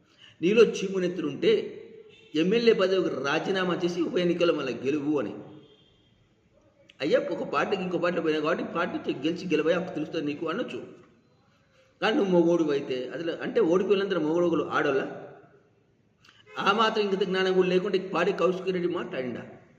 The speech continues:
అంటే ఓడిపోతే ఆడోళ్ళు, గెలిచిన వాళ్ళు మగోళ్ళు, అంటే ఆడోళ్ళు అంత చులకన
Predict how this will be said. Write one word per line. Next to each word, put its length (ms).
అంటే 140
ఓడిపోతే 400
ఆడోళ్ళు, 320
గెలిచిన 300
వాళ్ళు 200
మగోళ్ళు, 200
అంటే 120
ఆడోళ్ళు 260
అంత 300
చులకన 360